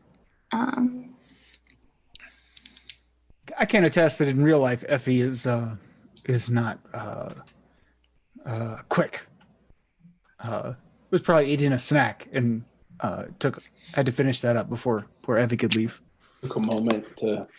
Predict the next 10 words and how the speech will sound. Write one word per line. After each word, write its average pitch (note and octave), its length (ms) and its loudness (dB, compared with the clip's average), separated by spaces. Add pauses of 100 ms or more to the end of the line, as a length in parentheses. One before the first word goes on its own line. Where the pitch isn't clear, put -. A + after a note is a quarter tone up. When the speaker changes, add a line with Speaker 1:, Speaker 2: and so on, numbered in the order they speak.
(920)
Speaker 1:
I A#3 40 2
like A#3 200 4
to C4 80 4
look A#3+ 160 2
around, G3+ 480 4
and A#3+ 460 0 (200)
I, A3+ 120 0
Speaker 2:
Mm-hmm. D3 360 2
Speaker 1:
I G#3+ 40 0
go G#3 260 -2